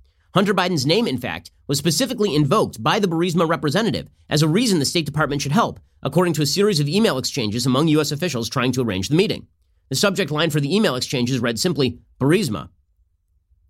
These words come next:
According to Ed Morrissey at Hot Air, the email shows that the meeting was for the purpose of getting Ukraine to back off on its corruption probe of Burisma. The email argued that Burisma had been unfairly targeted by Shokin without evidence and outside of due process. It also noted very pointedly that two high-profile U S citizens worked with Burisma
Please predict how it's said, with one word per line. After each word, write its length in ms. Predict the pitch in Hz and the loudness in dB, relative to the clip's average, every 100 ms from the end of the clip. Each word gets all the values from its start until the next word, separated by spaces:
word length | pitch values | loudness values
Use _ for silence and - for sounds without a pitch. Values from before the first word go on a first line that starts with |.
| - | -6
According 280 | 123 165 156 | 0 2 2
to 260 | 139 - | -2 -2
Ed 100 | - | 0
Morrissey 320 | 143 165 147 143 | 2 2 0 -2
at 80 | |
Hot 180 | 117 139 | -2 0
Air, 220 | 185 135 - - | 0 -2 -6 -4
the 180 | 151 226 | 0 2
email 180 | 233 | 2
shows 300 | 151 - 113 | 0 -4 -4
that 140 | 120 120 | -4 -2
the 40 | |
meeting 280 | 131 - 147 | 0 2 0
was 120 | 123 | -2
for 120 | - | -2
the 80 | 123 | -2
purpose 340 | 123 247 160 123 | 0 -2 -2 -4
of 80 | |
getting 200 | 127 156 | -2 0
Ukraine 280 | 160 151 143 | -2 -2 -2
to 60 | 113 | 0
back 280 | 135 143 147 | 0 0 0
off 240 | 226 - | 0 -2
on 180 | - 147 | -2 -4
its 100 | 143 | -2
corruption 340 | 135 117 143 | -4 -4 -4
probe 200 | 131 107 | -2 -2
of 80 | 117 | -2
Burisma. 480 | 104 175 185 95 67 _ - | 0 0 0 -4 -8 _ -6
The 180 | 135 214 | -2 2
email 400 | 214 110 143 - _ _ | 2 0 -4 -12 _ _
argued 260 | 156 170 170 | 0 2 0
that 120 | 147 | -2
Burisma 360 | 139 170 170 165 | 0 0 2 0
had 140 | 147 | 0
been 100 | 147 | 2
unfairly 460 | 147 147 214 277 143 | 2 2 2 2 0
targeted 420 | 135 117 110 117 | -2 -2 0 -2
by 120 | 107 | -2
Shokin 340 | 104 110 98 135 | -2 -4 0 0
without 280 | 135 151 | 2 0
evidence 300 | 147 117 131 | 0 -2 -2
and 80 | 143 | -2
outside 300 | 120 120 120 | -2 -2 -4
of 40 | 113 | -4
due 100 | 120 | -2
process. 520 | 196 208 - - - _ _ _ | -2 -2 -6 -10 -16 _ _ _
It 100 | 143 | 0
also 240 | 208 240 175 | 2 2 0
noted 260 | 139 131 | 0 0
very 220 | 123 196 | 0 0
pointedly 460 | 147 143 113 104 104 | 0 -2 -2 -4 -4
that 160 | 104 - | -4 0
two 180 | 220 | 0
high-profile 540 | 160 160 165 151 147 143 | 2 0 0 0 0 0
U 120 | 135 | 0
S 80 | 127 | 0
citizens 360 | 226 143 117 | 0 0 0
worked 180 | 127 127 | 0 0
with 140 | 135 - | -2 -2
Burisma 440 | 110 104 131 | -2 0 0